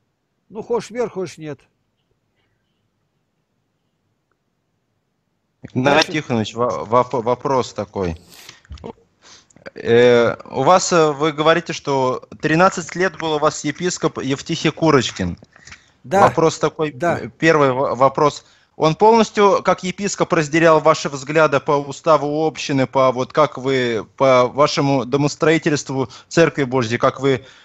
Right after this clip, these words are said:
Speaker 2: э, как вы все эти годы строили церковь, вот, на чем, а, построена ваша община?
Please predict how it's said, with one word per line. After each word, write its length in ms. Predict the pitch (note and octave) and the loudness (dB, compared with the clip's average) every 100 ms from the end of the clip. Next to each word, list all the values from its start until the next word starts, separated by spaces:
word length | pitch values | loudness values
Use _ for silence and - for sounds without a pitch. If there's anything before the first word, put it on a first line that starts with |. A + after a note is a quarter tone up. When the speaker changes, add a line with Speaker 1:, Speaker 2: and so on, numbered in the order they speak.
| _ _ | _ _
Speaker 2:
э, 280 | - D2 E2+ - - | -12 -10 -10 -12 -2
как 260 | E3 E3 D#3 | 0 0 0
вы 520 | D#3 C#3+ C3+ B2 G#2+ | 2 2 2 -2 -6
все 200 | - E3 | -6 -4
эти 120 | D3+ | -2
годы 300 | D#3 E3+ D#3 | -2 0 -2
строили 400 | D3 - E3 D3 | -4 0 2 4
церковь, 420 | C3+ E3+ D3 B2+ A2+ | 2 2 2 0 0
вот, 200 | A#2+ C3 | 0 2
на 180 | C3+ | 0
чем, 220 | - D#3+ D3 | 2 2 2
а, 200 | - - | 0 -4
построена 460 | C#3 - E3 D#3 C#3+ | -6 -2 0 2 2
ваша 260 | C#3 D#3+ | 2 -2
община? 600 | D3+ C#3+ A2+ A#2 G2+ F#2+ | -2 -2 -2 -2 -2 -4